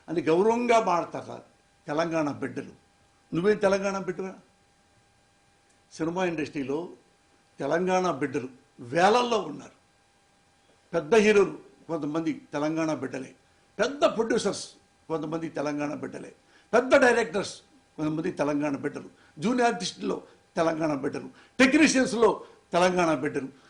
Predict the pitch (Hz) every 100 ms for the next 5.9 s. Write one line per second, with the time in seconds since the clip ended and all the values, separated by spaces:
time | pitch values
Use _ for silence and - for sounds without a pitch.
0 | _ _ 175 214 185 156 185 220 220 226
1 | 208 202 196 196 214 180 190 190 180 -
2 | 180 147 143 165 180 165 135 131 135 151
3 | 135 143 175 - _ _ _ _ - 190
4 | 294 311 285 208 139 - _ _ _ -
5 | 131 170 220 254 262 269 262 262 254